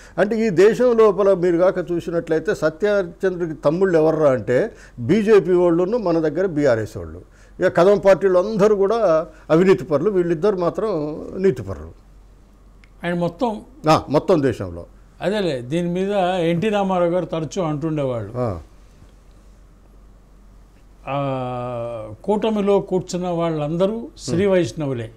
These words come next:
Speaker 1: మ్మ్.
Speaker 2: కానీ రొయ్యల గంప ఏమైందో ఎవరికీ అర్థం కాలేదు.
Speaker 1: <laughs> ఆ,
Speaker 2: ఆ?
Speaker 1: అట్లా.
Speaker 2: సమావేశంలో కూర్చున్న వాళ్ళందరూ శ్రీ వైష్ణవులే,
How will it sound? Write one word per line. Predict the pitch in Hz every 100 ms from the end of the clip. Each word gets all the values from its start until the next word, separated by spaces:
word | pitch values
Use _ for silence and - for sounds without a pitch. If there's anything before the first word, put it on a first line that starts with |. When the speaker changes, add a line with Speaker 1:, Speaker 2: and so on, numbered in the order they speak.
| 120
Speaker 1:
మ్మ్. | 117 107 104 165
Speaker 2:
కానీ | 170 196
రొయ్యల | 165 175 226 220 180
గంప | 165
ఏమైందో | 175 165 165 147
ఎవరికీ | 165 143 139 180 -
అర్థం | 180 131 180
కాలేదు. | 143 - - - - 123 - - - - - - - - - - - - 151
Speaker 1:
<laughs> | 120 110 - -
ఆ, | 202 320 -
Speaker 2:
ఆ? | 123 127 123 113 113 - - - - - - -
Speaker 1:
అట్లా. | 175 208 139 117 120 143
Speaker 2:
సమావేశంలో | 147 156 170 196 196 175 180 185
కూర్చున్న | 180 175 170 180 180
వాళ్ళందరూ | 175 170 165 160 202
శ్రీ | 214 202 180
వైష్ణవులే, | 185 165 120 165 143 113